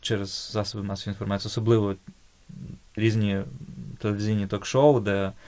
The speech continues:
маса абсолютно некомпетентних експертів, які з'являються в програмах на різні теми, і в, в кожній темі виявляють свою, е, тотальну необізнаність, зате,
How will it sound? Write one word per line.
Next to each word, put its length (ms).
маса 540
абсолютно 460
некомпетентних 760
експертів, 560
які 380
з'являються 800
в 320
програмах 400
на 100
різні 280
теми, 580
і 160
в, 120
в 260
кожній 360
темі 320
виявляють 500
свою, 500
е, 60
тотальну 480
необізнаність, 920
зате, 440